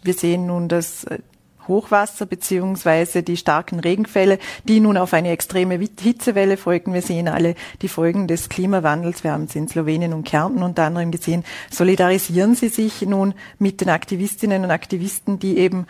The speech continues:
aus Protest gegen fehlende Klimaschutzmaßnahmen auf die Straße gehen?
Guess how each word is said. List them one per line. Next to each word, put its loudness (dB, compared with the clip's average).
aus -2
Protest -2
gegen 0
fehlende 0
Klimaschutzmaßnahmen -4
auf -4
die -10
Straße -4
gehen? -6